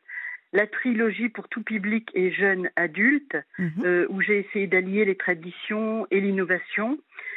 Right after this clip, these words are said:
Speaker 1: Alors, pourquoi est-ce aussi essentiel pour moi ? Ben, d'une part, parce que <laughs> je, je pense que plusieurs, euh, éléments expliquent cela. Le premier, c'est que j'ai vécu une vie avec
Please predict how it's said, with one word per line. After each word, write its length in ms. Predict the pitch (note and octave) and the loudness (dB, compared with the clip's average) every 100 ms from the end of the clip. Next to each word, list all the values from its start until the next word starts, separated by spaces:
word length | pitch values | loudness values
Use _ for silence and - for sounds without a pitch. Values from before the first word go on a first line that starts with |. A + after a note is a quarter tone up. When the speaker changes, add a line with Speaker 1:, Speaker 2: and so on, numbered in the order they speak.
| - | -4
Speaker 1:
Alors, 260 | F#3 F#3+ F#3 | 2 2 0
pourquoi 400 | - A3+ - B3+ - | -6 -8 2 2 4
est-ce 320 | G3 G3 - - _ - _ | 0 -2 -6 -8 _ -20 _
aussi 360 | A#3+ A3 - - | 0 0 -6 0
essentiel 580 | A3+ - - - G#3+ G3 | 0 0 -6 0 0 0
pour 180 | G3 F#3 | -4 -2
moi ? 180 | G#3 | 0
Ben, 140 | A#3+ D3+ | 0 -2
d'une 120 | E3+ | -4
part, 200 | - G#3 | -6 -6
parce 200 | F3+ - | -6 -10
que 220 | - D#3+ E3 - - | -4 -4 -4 -12 -12
<laughs> 320 | - - - - | -10 -12 -8 0
je, 320 | F3+ - F#3 - - - | 2 4 2 -2 -10 -6
je 400 | F#3 F3 G3+ F#3+ F#3 | -6 2 2 2 0
pense 200 | A#3+ A#3+ - | -2 -2 -6
que 520 | - G3 F#3+ F#3 F#3+ - _ _ _ _ _ - _ | -2 0 0 -2 -6 -10 _ _ _ _ _ -20 _
plusieurs, 760 | - A#3+ A3+ G3+ G#3+ A3+ A3 G#3 | 0 4 4 2 2 4 2 0
euh, 520 | F#3 F3+ F3 F3 F3 E3+ - | 0 2 2 2 0 -2 -2
éléments 340 | G3+ G3+ G#3+ | 0 0 -2
expliquent 340 | G3+ - F#3+ - - | -4 -6 -6 -6 0
cela. 260 | F#3+ B3 - - - _ | 0 0 -4 -12 -14 _
Le 140 | - | -2
premier, 520 | - - G#3+ G#3+ A#3+ A3+ | 2 0 2 4 2 2
c'est 120 | G#3 | -2
que 800 | F#3+ F#3+ F#3 F#3 F3+ D#3 - - | 0 0 4 2 2 -2 -2 -8
j'ai 160 | D#3+ F3+ | -6 -4
vécu 380 | F#3 G#3 - G#3+ | -2 -2 0 0
une 140 | G3+ F3+ | 0 -4
vie 420 | G3+ A3 A3+ - | -4 -2 -4 -2
avec 500 | F3 E3+ F#3+ - - | -2 0 -2 -4 -16